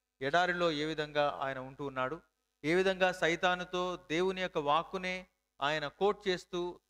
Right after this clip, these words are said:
సైతాను నోరు మూయించడానికి ప్రయత్నం చేస్తున్నాడు అనే విషయాన్ని ఈరోజు మనందరం కూడా గుర్తు తెచ్చుకోవాలి. ఎందుకనంటే ప్రార్థనా బలం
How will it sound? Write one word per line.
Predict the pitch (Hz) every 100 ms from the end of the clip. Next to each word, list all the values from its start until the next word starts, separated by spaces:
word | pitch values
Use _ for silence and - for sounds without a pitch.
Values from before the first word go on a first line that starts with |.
| _
సైతాను | - 151 160 175 165
నోరు | 151 151
మూయించడానికి | 147 143 - 131 135
ప్రయత్నం | 123 123 123 123 120
చేస్తున్నాడు | 117 120 117 117 _ _ _ _ _ _ _
అనే | 131 135
విషయాన్ని | 135 - 175 165 160 135 139 _ _ -
ఈరోజు | 139 151 147
మనందరం | 135 139 156 160
కూడా | 156 143
గుర్తు | 135 - -
తెచ్చుకోవాలి. | 110 - 107 104 _ 117
ఎందుకనంటే | 123 127 123 120 180 - _ _ _
ప్రార్థనా | 139 156 170 175 170
బలం | 156 156 170